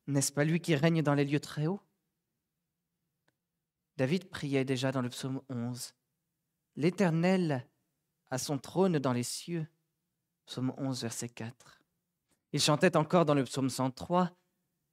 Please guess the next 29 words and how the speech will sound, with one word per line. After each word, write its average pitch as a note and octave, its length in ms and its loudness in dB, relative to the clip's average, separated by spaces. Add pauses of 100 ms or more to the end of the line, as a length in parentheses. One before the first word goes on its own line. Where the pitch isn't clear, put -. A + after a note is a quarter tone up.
(500)
L'Éternel D#3 960 2
a C#3+ 120 2
établi D#3 460 2
son C#3 200 -2
trône E3+ 460 2
dans C3+ 100 2
les C3 100 2
cieux, B2+ 380 -4 (220)
et D#3+ 80 2
son F#3 220 4
règne F#3 340 6
domine F#3+ 560 6
sur D#3 260 -4
toutes G3 240 -2
choses. » D#3 640 -6 (720)
Psaume C3+ 200 -2
cent B2 220 -6
trois, B2+ 260 -6
verset A#2 300 -6
dix-neuf. - 640 -10 (2250)
Si F#3 80 2
David F#3 340 6
affirmait F3+ 440 4
que F#3 120 0
Dieu D#3 220 4
règne F3 320 6
dans D3 140 2
le D3 60 2
ciel, F3 480 0